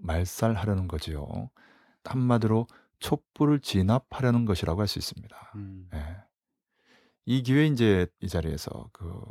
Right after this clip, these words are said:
Speaker 1: 용공 조작, 간첩 조작 사건의 특징을 좀 설명하고 싶은데요.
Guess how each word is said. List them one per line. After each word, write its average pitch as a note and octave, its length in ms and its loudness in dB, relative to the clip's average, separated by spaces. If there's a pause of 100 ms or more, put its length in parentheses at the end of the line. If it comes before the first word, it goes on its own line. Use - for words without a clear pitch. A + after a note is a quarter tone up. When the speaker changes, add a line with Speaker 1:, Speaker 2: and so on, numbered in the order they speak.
(380)
Speaker 1:
용공 A2 480 4
조작, A2 300 2
간첩 G2 320 0
조작 F#2 220 -2
사건의 F2 300 -6
특징을 A#2 420 -2
좀 D#2+ 340 -4
설명하고 E2+ 420 -4
싶은데요. D2+ 680 -8